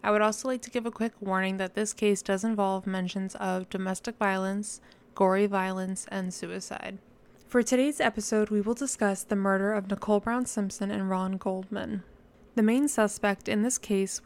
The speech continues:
was Nicole's ex-husband named Orenthal James Simpson, also known as O J Simpson, who is a very famous retired football player. Let me give some background on Ron and Nicole before we discuss O J any further.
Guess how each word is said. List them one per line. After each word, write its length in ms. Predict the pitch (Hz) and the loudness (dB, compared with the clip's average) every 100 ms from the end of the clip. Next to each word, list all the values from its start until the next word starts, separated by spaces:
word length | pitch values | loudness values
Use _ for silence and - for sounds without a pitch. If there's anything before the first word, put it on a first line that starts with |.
| - | -4
was 240 | 208 185 | -4 -2
Nicole's 400 | 196 - 214 226 | -4 0 0 2
ex-husband 800 | - 214 - 196 190 - 208 196 | -2 -4 -2 -4 -4 -8 -6 -2
named 320 | 196 190 190 - | 0 0 -2 -2
Orenthal 520 | 208 202 202 208 208 | 2 2 2 0 0
James 380 | 196 202 190 190 | 0 0 0 -4
Simpson, 600 | - 190 185 - - 202 - _ - | -4 -4 -4 -6 -6 -6 -8 _ -2
also 320 | 226 233 247 | 0 2 0
known 320 | 208 185 185 | 2 2 0
as 160 | 185 196 | -2 -2
O 100 | 190 | -2
J 200 | 185 190 | 0 -2
Simpson, 580 | - 196 - - 208 185 - | -2 -6 -6 -6 -8 -6 2
who 140 | 226 | 8
is 140 | 220 202 | 8 6
a 80 | |
very 320 | 185 196 214 226 | 4 6 6 4
famous 420 | 214 196 196 - | 0 0 0 -2
retired 460 | 202 202 190 190 | -4 0 0 0
football 320 | - 190 - 196 | -4 -4 -2 -2
player. 460 | - - - 202 - - - | -4 -6 -4 -6 -8 -20 -4
Let 100 | 220 | 2
me 140 | 233 277 | 4 4
give 200 | 285 262 | 2 2
some 200 | 262 233 | 2 4
background 480 | 202 202 202 196 202 | 4 4 4 4 2
on 180 | 190 | 2
Ron 220 | 185 185 196 | 2 2 2
and 100 | 220 | 2
Nicole 420 | 233 - 190 185 | 0 2 2 4
before 380 | 190 185 190 190 | 0 0 2 2
we 100 | 196 | 2
discuss 440 | 202 - 196 - | 0 0 -2 -2
O 180 | 202 196 | 0 0
J 220 | 196 190 | 0 -2
any 200 | 190 190 | 0 -2
further. 540 | - 190 196 - 208 | -2 -2 -2 -2 -4